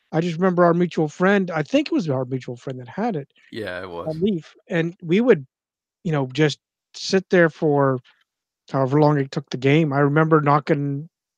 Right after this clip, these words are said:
Speaker 1: knocking the guy off the bridge. I didn't remember the gems or the diamonds or whatever that are, that are there. I think I only played it once or twice growing up. I don't know about how often you played it.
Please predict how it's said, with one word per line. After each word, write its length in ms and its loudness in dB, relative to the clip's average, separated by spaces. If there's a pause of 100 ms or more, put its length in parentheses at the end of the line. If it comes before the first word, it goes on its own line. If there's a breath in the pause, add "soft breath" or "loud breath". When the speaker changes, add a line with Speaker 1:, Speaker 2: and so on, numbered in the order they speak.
(220)
Speaker 1:
knocking 420 -4
the 80 -4
guy 280 0
off 200 -2
the 120 -6
bridge. 640 0 (960 soft breath)
I 100 6
didn't 240 6
remember 300 6
the 100 6
gems 640 2
or 80 -2
the 80 -8
diamonds 440 0
or 40 -2
whatever 320 2
that 80 2
are, 300 0
that 180 0
are 100 0
there. 420 2 (680)
I 60 -2
think 240 -4
I 40 4
only 180 2
played 240 -2
it 80 -4
once 200 -6
or 60 -8
twice 320 2
growing 280 0
up. 220 4
I 60 2
don't 100 2
know 60 2
about 240 2 (300)
how 180 2
often 240 0
you 160 -2
played 260 -10
it. 120 -14